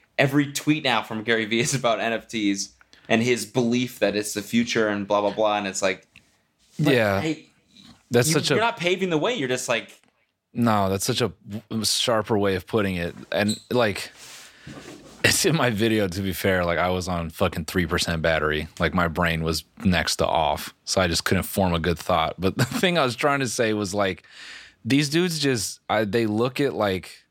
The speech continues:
Speaker 2: I swear their assistants come up to them with a list and they're like, "All right, you have five podcast appearances this week. This is all the hot stuff. You need to make sure you hit all these beats." And then they just get on there and they're like, "Non-fungible tokens. I think it's, um, I think it's gonna replace dialysis.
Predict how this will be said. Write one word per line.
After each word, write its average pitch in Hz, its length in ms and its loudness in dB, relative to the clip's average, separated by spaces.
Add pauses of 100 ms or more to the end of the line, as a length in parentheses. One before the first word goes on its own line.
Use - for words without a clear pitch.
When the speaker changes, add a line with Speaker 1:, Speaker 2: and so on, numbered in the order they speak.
(580)
Speaker 2:
I 113 100 4
swear 120 340 0
their 127 140 2
assistants 113 600 -2
come 101 260 -2
up 101 140 0
to 113 100 -2
them 110 180 2
with 107 140 -4
a 95 40 -2
list 92 380 -2
and 98 100 -2
they're 101 80 -2
like, 98 180 -2
"All 135 60 2
right, 165 180 0
you 127 60 0
have 113 80 0
five 127 240 0
podcast 127 480 0
appearances 131 400 -2
this 127 220 -2
week. 143 160 -2
This 110 160 -2
is 107 100 0
all 110 140 2
the 107 80 2
hot 113 180 0
stuff. - 320 -2 (300)
You 117 100 0
need 120 120 4
to 113 40 2
make 117 160 2
sure 117 160 0
you 104 80 2
hit 110 140 2
all 104 80 0
these 95 180 -4
beats." 90 320 -2
And 95 140 -4
then 98 80 0
they 98 100 0
just 92 180 -2
get 92 160 -2
on 90 200 0
there 85 100 -2
and 87 100 -4
they're 98 140 -2
like, 90 300 -2 (1400)
"Non-fungible 120 720 2
tokens. 95 480 -2
I 104 140 0
think 101 240 -2
it's, 95 180 -2
um, 90 580 -2
I 101 120 0
think 98 180 0
it's 87 80 -4
gonna 92 200 0
replace 95 340 0
dialysis. 104 800 -2